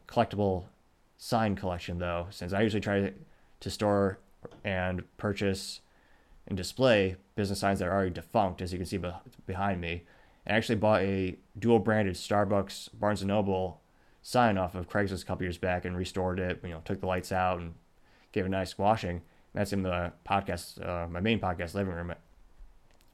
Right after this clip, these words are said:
So it hasn't made it on this wall yet, and I thought it would, but it seems like they're actually gonna be around for quite some time, which is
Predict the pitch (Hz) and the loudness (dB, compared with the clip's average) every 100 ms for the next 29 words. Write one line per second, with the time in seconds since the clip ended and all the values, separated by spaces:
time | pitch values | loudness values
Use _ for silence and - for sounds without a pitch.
0 | - _ - - - 95 113 110 117 110 | -20 _ -20 -20 -4 4 4 6 6 6
1 | 104 101 104 - 95 95 98 82 90 104 | 6 4 2 2 2 4 2 2 2 2
2 | 92 101 110 85 90 - 90 87 - - | 4 4 4 2 -2 -4 -2 -2 -8 -20
3 | - - - _ _ _ - 139 151 117 | -20 -20 -20 _ _ _ 2 4 4 6
4 | 113 117 113 95 101 104 101 110 110 87 | 6 6 2 0 2 4 6 4 2 -2
5 | 104 101 92 92 87 107 131 | -2 -2 -4 -4 -2 2 0